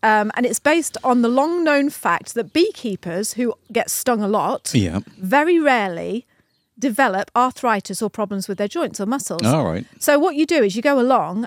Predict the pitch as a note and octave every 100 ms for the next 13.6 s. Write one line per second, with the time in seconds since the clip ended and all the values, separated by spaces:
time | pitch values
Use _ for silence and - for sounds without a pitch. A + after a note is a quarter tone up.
0 | - B3+ B3+ B3+ B3 C#4+ - - G3+ E3+
1 | G3 A3+ B3+ C#4+ - - C4 B3+ A#3 A3
2 | G3 A#3+ A#3 F#3+ A3 G3+ G3 G3+ B3 B3
3 | - F#3+ A#2 C#3+ G#3 A#3 G#2 F2+ - _
4 | _ _ - B3 B3+ B3 A#3 - _ -
5 | B3 C4+ A#3 G3 D#4 G3 D#3+ - C4 C#4+
6 | D#3+ E3 _ _ _ _ _ - B3+ -
7 | D#4+ E4 G2+ D#2+ D#2 G#2+ C#3 - A2+ B2
8 | D3 B2+ - C4 - F4 D#4+ C4 B3+ D#4+
9 | D#4 C#4 - A3 G#3+ A#3+ A3+ A#3+ - A#3
10 | A3+ - B3+ A3+ G#3 - G#3+ G3 - D4+
11 | E4 C4 G#3+ G3 G3 F3 F3 F3+ - G3+
12 | A#3 C#4+ - G#3+ F#3 F3+ F#3 - F#3+ -
13 | - B3+ G3 G3 G3+